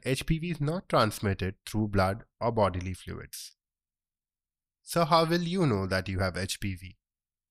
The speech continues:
What are the symptoms of H P V? Though not everyone gets them, the most common symptom of mucosal H P V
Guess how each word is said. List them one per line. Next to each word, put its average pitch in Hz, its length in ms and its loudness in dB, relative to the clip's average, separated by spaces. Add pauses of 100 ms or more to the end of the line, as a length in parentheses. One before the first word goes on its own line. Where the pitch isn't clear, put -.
(200)
What 120 200 -2
are 156 100 0
the 180 120 -4
symptoms 185 520 -4
of 107 140 -4
H 92 260 -6
P 95 140 -6
V? 82 200 -16 (1200)
Though 101 320 -2 (280)
not 143 340 -4
everyone 139 560 2
gets 98 320 -2
them, 90 320 -6 (500)
the 98 80 -2
most 95 360 -2
common 110 300 4
symptom 127 420 -2
of 127 160 2
mucosal 147 560 2
H 139 220 -2
P 170 160 -4
V 113 220 -8